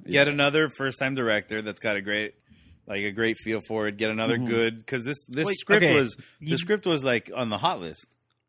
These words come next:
Speaker 3: Yeah, but you
Speaker 2: Yeah.
Speaker 3: also know that he had nothing to do with the director or anything, right?
Speaker 1: What do you, he
Speaker 3: They bought the rights and then just
Speaker 2: Yeah.
Speaker 1: Yeah,
Speaker 3: put
Speaker 1: yeah,
Speaker 3: their
Speaker 1: yeah.
Speaker 3: name
Speaker 1: The
Speaker 3: on it.
Speaker 1: director had nothing to do
Speaker 3: This
Speaker 1: with
Speaker 3: movie
Speaker 1: the
Speaker 3: was
Speaker 1: movie.
Speaker 3: made, like, three, four years ago.
Speaker 1: But,
Speaker 2: Wait,
Speaker 1: uh,
Speaker 2: who's, who worked on it for a long time? Somebody with a
Speaker 1: no,
Speaker 2: big name.
Speaker 1: Dan Trachtenberg, the director,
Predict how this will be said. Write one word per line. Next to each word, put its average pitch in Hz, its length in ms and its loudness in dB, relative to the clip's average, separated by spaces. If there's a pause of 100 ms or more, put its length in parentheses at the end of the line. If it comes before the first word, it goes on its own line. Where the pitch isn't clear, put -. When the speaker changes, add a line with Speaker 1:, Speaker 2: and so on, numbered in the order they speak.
Speaker 3:
Yeah, 160 240 8
but 113 60 8
you 113 60 8
Speaker 2:
Yeah. 107 180 8
Speaker 3:
also 170 180 2
know 135 300 4
that 95 140 -2 (100)
he 143 140 0
had 135 140 6
nothing 117 260 0
to - 0 -
do 113 80 0
with 107 80 -2
the 104 60 -4
director 98 460 -2
or 95 40 -8
anything, 95 320 -12
right? 104 200 -8 (440)
Speaker 1:
What 117 180 -2
do 117 60 2
you, 120 180 -4
he 117 160 -2
Speaker 3:
They 131 120 8
bought 131 240 2
the 113 80 -2
rights 104 520 -4
and 101 180 -12
then 110 320 -4
just 117 140 0
Speaker 2:
Yeah. 120 80 4
Speaker 1:
Yeah, 214 60 4
Speaker 3:
put - 20 6
Speaker 1:
yeah, 214 140 6
Speaker 3:
their 202 60 6
Speaker 1:
yeah. 180 120 8
Speaker 3:
name 117 100 6
Speaker 1:
The 123 60 -2
Speaker 3:
on 131 40 2
it. - 40 -8
Speaker 1:
director 175 320 6
had 156 120 2
nothing 135 240 0
to 120 60 2
do - 0 -
Speaker 3:
This 113 80 0
Speaker 1:
with - 40 0
Speaker 3:
movie 180 80 4
Speaker 1:
the 165 40 4
Speaker 3:
was 135 80 2
Speaker 1:
movie. 135 160 4
Speaker 3:
made, 117 40 -2
like, 104 180 -6
three, 127 260 -2
four 120 300 -4
years 110 260 -6
ago. 92 160 -14 (560)
Speaker 1:
But, 139 360 2
Speaker 2:
Wait, 143 100 -12
Speaker 1:
uh, 135 220 8
Speaker 2:
who's, 240 120 8 (140)
who 269 140 8
worked 269 200 4
on 269 140 6
it 247 80 2
for - 80 2
a 196 60 6
long 190 200 4
time? 202 220 -2
Somebody 254 260 4
with 143 140 6
a 110 60 0
Speaker 1:
no, 151 180 2
Speaker 2:
big 120 80 0
name. 117 420 4
Speaker 1:
Dan 180 300 2
Trachtenberg, 135 760 2
the 107 80 -6
director, 104 880 0